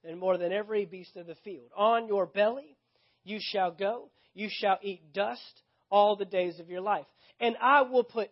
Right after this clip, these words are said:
enmity between you and the woman, and between your seed and her seed. And he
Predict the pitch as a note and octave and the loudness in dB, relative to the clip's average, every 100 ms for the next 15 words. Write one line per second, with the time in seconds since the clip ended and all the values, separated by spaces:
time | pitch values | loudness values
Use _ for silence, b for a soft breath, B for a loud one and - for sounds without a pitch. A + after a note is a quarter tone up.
0 | - D4+ A#3 F3+ - F3 D#3+ D#3+ - F3 | 4 4 4 -10 -16 -16 -14 -16 -10 -10
1 | D#3 F3 A#3 D4+ F4+ _ _ _ _ _ | -8 -6 -6 -6 -18 _ _ _ _ _
2 | _ _ _ _ _ _ _ _ _ - | _ _ _ _ _ _ _ _ _ -4
3 | F#3+ F#3 F#3+ A3+ F#3+ - _ _ _ _ | -4 -4 -4 -4 -6 -12 _ _ _ _
4 | _ _ _ _ _ _ _ _ _ _ | _ _ _ _ _ _ _ _ _ _
5 | _ _ _ _ _ _ _ _ _ A#3+ | _ _ _ _ _ _ _ _ _ -2
6 | A#3+ A3+ A3 - - A#3 G#3+ F#3 D#3+ B3+ | 0 0 -4 -8 -2 0 0 -6 0 2
7 | C#4+ C#4 C#4 C#4+ D4 - _ _ _ _ | 2 0 -10 -10 -12 -18 _ _ _ _
8 | _ _ _ _ _ _ _ _ - G#3+ | _ _ _ _ _ _ _ _ -6 -4
9 | G#3 F#3+ A3+ F#3+ - D#3+ C3 _ _ _ | -2 -2 -4 -4 -12 -20 -20 _ _ _
10 | _ _ _ _ _ _ F#3+ F#3+ D#4 C#4 | _ _ _ _ _ _ -10 -4 -2 -2
11 | G3+ A#3 | -6 -12